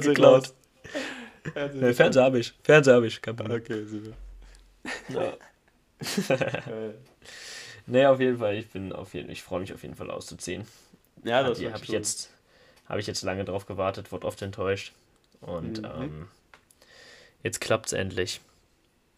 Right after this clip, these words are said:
Speaker 2: Das ist schon cool. Das ist schon sehr cool.
Speaker 1: Ja, das ist wirklich nice.
Speaker 2: Und das Ding ist, in meinem Zimmer sieht's halt auch aus wie Sau, ne? Überall liegt irgendwie irgendwas rum, irgendwelche Pakete oder so ein Scheiß.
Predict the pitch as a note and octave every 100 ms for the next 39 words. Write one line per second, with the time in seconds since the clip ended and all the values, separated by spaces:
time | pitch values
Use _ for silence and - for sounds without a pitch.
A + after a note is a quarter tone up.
0 | _ - - B2+ B2 C3+ B2+ - _ _
1 | _ - - C3+ A2 B2 G#2 - - _
2 | _ _ _ _ _ _ - _ B2 C3+
3 | C#3 - _ _ _ _ _ - - A#2+
4 | A#2+ A#2 A#2+ A2+ A#2 A#2 A2+ - - -
5 | _ _ _ _ _ - - B2+ B2 -
6 | C#3 D#3+ C#3 B2+ A#2+ A#2+ - D3+ C#3+ B2+
7 | C3+ C#3 A#2 - - D#3 - C3+ C3 A#2
8 | A#2+ A2+ F#2+ G#2 A2 C3+ C#3 G#2+ A2+ A2+
9 | B2+ B2+ - A#2+ A#2 A2+ A2+ G#2+ A2 G#2+
10 | A2 A#2 B2 A2+ A2 G2+ - A2 - A#2+
11 | A#2+ G#2+ A2 A2 A2 A2+ - A2 A2+ B2